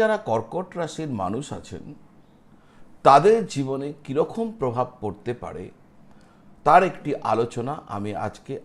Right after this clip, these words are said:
আপনাদের সামনে এই ভিডিওর দ্বারা রাখবার চেষ্টা করছি। কর্কট রাশির ক্ষেত্রে সপ্তম এবং অষ্টম ভাবের মালিক গ্রহ শনিদেব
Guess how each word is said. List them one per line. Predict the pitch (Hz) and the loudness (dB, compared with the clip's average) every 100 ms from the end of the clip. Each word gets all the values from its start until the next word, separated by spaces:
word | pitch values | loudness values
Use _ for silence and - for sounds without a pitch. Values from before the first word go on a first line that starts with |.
| 113 | -8
আপনাদের | - - 170 147 - | -8 -8 -6 -8 -10
সামনে | 90 87 123 - 131 | -14 -12 -14 -8 -6
এই | 190 123 | -4 -6
ভিডিওর | 101 92 120 107 82 | -6 -4 -4 -4 -8
দ্বারা | 87 95 - - - - - - - - - - - - - - - - - - _ - _ _ - - | -8 -8 -10 -18 -20 -20 -20 -20 -20 -20 -20 -20 -20 -20 -20 -20 -20 -20 -20 -20 _ -20 _ _ -14 2
রাখবার | 127 120 - 131 - | 4 4 0 -6 -6
চেষ্টা | 101 - 101 - | -10 -12 -14 -16
করছি। | - - - - - - - - - - - - - - - | -20 -20 -20 -20 -20 -20 -20 -20 -20 -20 -20 -20 -20 -20 2
কর্কট | 151 170 190 208 180 | 6 6 6 0 0
রাশির | 185 190 185 - | -2 -2 -6 -4
ক্ষেত্রে | 123 - 92 107 185 - | -4 -4 -2 -2 -2 0
সপ্তম | 120 - - 196 196 - | 0 0 -4 -4 -2 -2
এবং | 135 151 139 117 | -2 -2 -4 -6
অষ্টম | 123 - 202 214 156 | -6 -6 -6 -6 -6
ভাবের | 147 151 156 123 95 | -4 -2 -4 -4 -4
মালিক | 101 143 135 - | -4 -4 -8 -12
গ্রহ | 87 101 - | -8 -8 -8
শনিদেব | - 120 160 87 | -6 -6 -6 -6